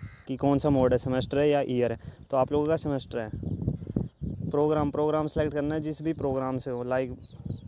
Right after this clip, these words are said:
बीए program, B कॉम ऑनर्स, किसी से भी, उसको select करना है। तो यहाँ पे आप लोगों को करना है admit card। जो admit card तुम लोगों ने download किया हुआ है, उस पे नाम वगैरह तुम देख लेना, जो भी है वो नाम डाल देना यहाँ पे।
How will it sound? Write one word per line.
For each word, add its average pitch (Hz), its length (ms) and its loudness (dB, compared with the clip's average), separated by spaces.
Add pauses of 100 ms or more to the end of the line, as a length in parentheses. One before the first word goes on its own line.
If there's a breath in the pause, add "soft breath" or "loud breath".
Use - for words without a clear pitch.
(320)
बीए 135 240 4
program, 135 540 4
B 131 120 2
कॉम 127 240 -2
ऑनर्स, 131 340 0
किसी 139 280 0
से 139 120 4
भी, 139 120 0 (2000)
उसको 170 200 -2
select 135 320 4
करना 113 200 -2
है। - 460 -10
तो 156 80 0
यहाँ 147 280 4
पे 165 120 4
आप 160 180 6
लोगों 156 160 2
को 165 140 -2
करना 165 200 4
है 165 180 -2
admit 143 320 6
card। 143 240 2
जो 156 260 2
admit 147 320 4
card 156 180 2
तुम 156 160 2
लोगों 151 140 2
ने 156 80 4
download 139 360 4
किया 143 140 0
हुआ 120 160 2
है, 143 80 2
उस 156 180 -2
पे 151 260 0
नाम 139 380 0 (120)
वगैरह 131 440 0 (400)
तुम 131 140 2
देख 131 180 2
लेना, 131 220 2
जो 143 180 6
भी 131 120 2
है 160 100 -2 (680)
वो 135 100 2
नाम 127 260 4
डाल 120 220 4
देना 120 160 0
यहाँ 110 160 0
पे। - 140 -4